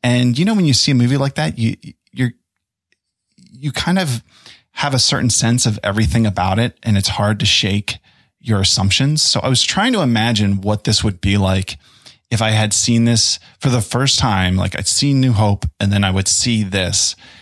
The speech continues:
and just the things that I wouldn't have known about Star Wars already, you know, coming into this, like, the, the thing I mentioned about, um, seeing Obi-Wan in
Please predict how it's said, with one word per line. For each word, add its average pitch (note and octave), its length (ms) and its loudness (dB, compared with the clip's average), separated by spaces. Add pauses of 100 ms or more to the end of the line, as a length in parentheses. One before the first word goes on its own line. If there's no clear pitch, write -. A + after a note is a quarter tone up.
(100)
and A#2+ 120 2
just D3+ 200 0
the C#3 60 0
things B2+ 400 0
that A2 120 2
I G2+ 80 2
wouldn't G#2 380 0
have G#2+ 160 0
known G#2 340 4
about C3 240 0
Star C#3 300 0
Wars C#3 260 0
already, A#2 480 0 (640)
you B2 80 2
know, A#2+ 120 4
coming A2 340 2
into G#2+ 220 2
this, C3+ 260 0
like, G#2 180 0
the, G#2 80 -2
the G#2 120 -2
thing B2+ 180 0
I A2+ 80 2
mentioned A2 360 2
about, F#2+ 380 0
um, F2+ 400 -2 (220)
seeing A2 380 2
Obi-Wan G2+ 760 2 (100)
in F#2+ 460 2